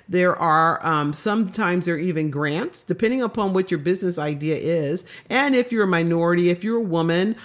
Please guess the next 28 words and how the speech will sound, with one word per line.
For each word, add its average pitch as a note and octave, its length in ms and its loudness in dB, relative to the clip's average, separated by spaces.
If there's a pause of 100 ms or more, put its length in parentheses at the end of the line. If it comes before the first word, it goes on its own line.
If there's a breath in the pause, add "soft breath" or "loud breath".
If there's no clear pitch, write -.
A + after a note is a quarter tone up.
(160 loud breath)
uh, D3+ 500 4
and D#3+ 240 0
you're E3+ 100 2
starting E3 400 0
a D#3 40 -2
business, D#3+ 400 0
there E3 120 2
are D#3 60 2
maybe F3+ 320 0 (200)
even F3+ 260 -2
some F3 240 -2
opportunities E3+ 640 -4
for E3 140 -6
you D#3+ 180 -4
to D#3+ 140 -6
get D3+ 280 -4
grants D#3 520 -4
to F3+ 180 -2
help D#3+ 220 -2
you D#3 120 -2
to D3 60 -8
start. D3+ 380 -4 (480 loud breath)
So G#3 180 0
these B3 200 2
are C#4 60 0
some C4 220 0
other A#3 260 4
choices. F#3 680 -2